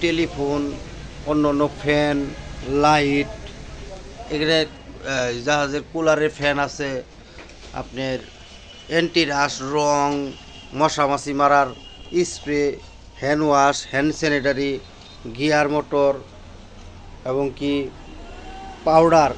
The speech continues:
মানে হাত পা পরিষ্কার করার পাউডার, সুইচ বক্স, এবং কি আরও অন্য অন্য জিনিসপাতি এখানে বক্সের মধ্যে অনেক মাল সামান আছে, টুলস আইটেম, সার্কিট ব্রেকার,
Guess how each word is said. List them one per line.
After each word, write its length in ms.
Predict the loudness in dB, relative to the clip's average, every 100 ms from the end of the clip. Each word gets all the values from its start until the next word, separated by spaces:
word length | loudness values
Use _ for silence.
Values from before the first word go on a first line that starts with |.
| -6 -6
মানে 200 | -4 -4 -6 -10 -12 -2
হাত 180 | -2 2
পা 100 | 2 2
পরিষ্কার 320 | 0 0 -2 2
করার 200 | 2 2
পাউডার, 360 | 4 4 4 2 -2 -14 -20 -20 -20 -12
সুইচ 360 | -4 2 2 2 -2
বক্স, 360 | 0 0 -2 -10 -12 -10 -12 -14 -18 -20 -20 -20 -20 -16 -12 -12 -10 -10 -4
এবং 160 | -2 -2 -4 0
কি 140 | 0 0 -4 -10 -2
আরও 120 | 2 2
অন্য 120 | 2 2
অন্য 120 | 2 0 0 -2 -8 -8
জিনিসপাতি 580 | -2 -2 -2 -4 -2 -2 -2 -4
এখানে 240 | -6 -8 -4
বক্সের 320 | -4 -2 -4 -6
মধ্যে 200 | -4 -4 -4
অনেক 180 | -4 -6 -8 -20 -14 -6
মাল 140 | -6 -4
সামান 220 | -4 0 0
আছে, 220 | -2 -6 -8 -12 -20 -20 -20 -20 -20 -20 -20 -20 -20 -20 -20 -20 -20 -20 -20 -20 -18 0
টুলস 260 | 0 4 2
আইটেম, 320 | 2 2 2 0 -4 -16 -20 -20 -20 -4
সার্কিট 360 | 0 0 -2 0
ব্রেকার, 320 | 0 2 0